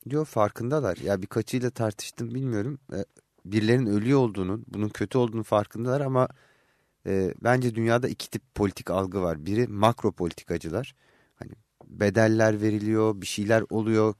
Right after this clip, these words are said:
Başkalarının hayatı üzerinden, başkalarının hayatını masaya sürerek iş yapmakla ilgili bir sıkıntı görmeyenler. Bir de, e, kendi hayatını, yanındakileri vesaireyi görebilenler var.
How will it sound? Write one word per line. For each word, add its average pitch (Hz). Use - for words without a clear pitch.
Başkalarının 120
hayatı 113
üzerinden, 110
başkalarının 110
hayatını 101
masaya 95
sürerek 82
iş -
yapmakla 90
ilgili 117
bir 139
sıkıntı -
görmeyenler. 104
Bir 139
de, 123
e, 101
kendi 117
hayatını, 98
yanındakileri 120
vesaireyi 131
görebilenler 82
var. 120